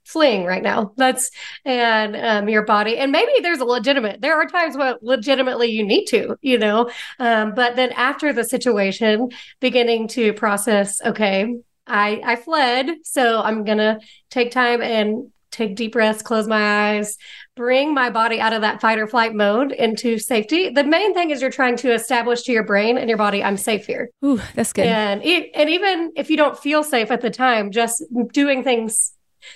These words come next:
Speaker 1: in your body, move-, movement, uh, walking. You could think, you could, meditation on scripture is an
Speaker 2: Mm-hmm.
Speaker 1: amazing gift God has given us in that moment to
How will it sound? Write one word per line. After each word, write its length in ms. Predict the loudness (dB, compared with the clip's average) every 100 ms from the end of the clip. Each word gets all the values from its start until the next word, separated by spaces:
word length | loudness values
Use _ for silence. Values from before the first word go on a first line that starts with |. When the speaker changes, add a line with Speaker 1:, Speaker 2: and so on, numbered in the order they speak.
| _ -2
Speaker 1:
in 160 | 0
your 80 | 0
body, 200 | 0 -2
move-, 440 | 2 2 2 0
movement, 600 | 0 0 2 0 0 -6 -16 -20 -12 -2
uh, 160 | -2 0
walking. 840 | 0 0 2 0 2 0 -2 -4 -8 _ _ _ _ _ _ _ _ _ _ -6
You 180 | -2 0
could 440 | 2 2 0 -2
think, 280 | 2 2 0 -4
you 180 | -2
could, 260 | 0 -2 -4 _ _ _ -16 -4
meditation 520 | 0 0 0 -2 0 2
on 140 | 2
scripture 440 | 0 -2 0 2
is 180 | 2 0
an 60 | 2
Speaker 2:
Mm-hmm. 100 | 2
Speaker 1:
amazing 640 | 2 0 0 0 -2 -4
gift 300 | 0 0 0
God 180 | 0 2
has 200 | 2 0
given 260 | 0 0 2
us 420 | 0 0 -2 -4 _ _ _ 2
in 220 | 4 4
that 180 | -2 0
moment 540 | 0 2 0 0 -10 -18 -20 -20 _
to 640 | -6 0 2 2 0 0